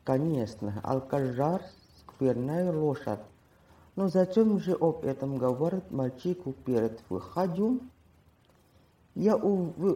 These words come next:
уверен, что Алкажар ему ничего не сделает. Лошади уважают людей смелых. Но зачем же волновать мальчика, когда он идет на манеж?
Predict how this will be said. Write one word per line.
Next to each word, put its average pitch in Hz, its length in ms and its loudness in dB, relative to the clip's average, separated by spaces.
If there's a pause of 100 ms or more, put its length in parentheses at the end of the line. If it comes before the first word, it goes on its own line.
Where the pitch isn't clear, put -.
(160)
уверен, 196 880 2
что - 260 -4
Алкажар 170 840 0
ему 175 340 0
ничего 175 540 -2
не 165 140 -4
сделает. 165 840 0 (640)
Лошади 143 720 -2 (160)
уважают 151 960 2
людей 151 320 0
смелых. 151 640 -2 (800)
Но 175 180 0
зачем 175 680 0 (140)
же 147 300 0
волновать 143 1000 0
мальчика, 180 760 -4 (640)
когда 170 300 -2
он 156 160 0 (100)
идет 165 260 -2
на 165 120 0
манеж? 147 480 0